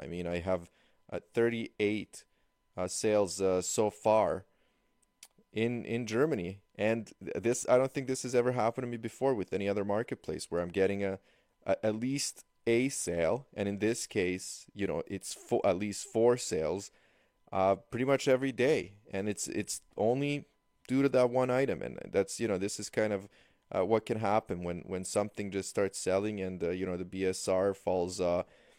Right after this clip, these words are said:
low enough and other people, you know, start paying attention to that number,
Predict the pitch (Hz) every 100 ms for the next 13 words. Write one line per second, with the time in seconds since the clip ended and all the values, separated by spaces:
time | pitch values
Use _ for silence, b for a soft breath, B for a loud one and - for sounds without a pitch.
0 | b b _ 92 101 101 95 107 104 95
1 | 95 - 98 101 95 - 101 92 - 98
2 | - 98 98 - 95 - - 98 90 85
3 | 92 110 143